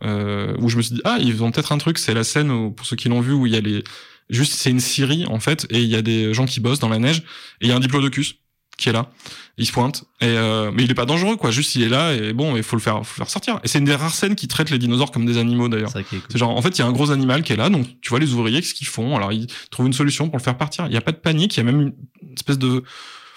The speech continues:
Speaker 1: de mélancolie dans cette scène, c'est un peu joli, et tu les vois, voilà, les gens, euh,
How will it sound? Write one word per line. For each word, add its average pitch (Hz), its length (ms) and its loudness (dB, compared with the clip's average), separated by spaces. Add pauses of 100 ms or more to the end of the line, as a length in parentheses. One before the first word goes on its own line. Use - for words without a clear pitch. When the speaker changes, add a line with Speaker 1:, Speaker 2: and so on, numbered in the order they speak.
(260)
Speaker 1:
de 123 140 2
mélancolie 151 520 2
dans 170 160 2
cette 123 180 -2
scène, 131 220 0
c'est 113 140 -2
un 101 80 -2
peu 147 120 0
joli, 135 540 2
et 127 60 2
tu - 160 -4
les 113 40 2
vois, 110 380 -2
voilà, 107 320 0
les 131 140 2
gens, 113 340 0
euh, 107 60 -2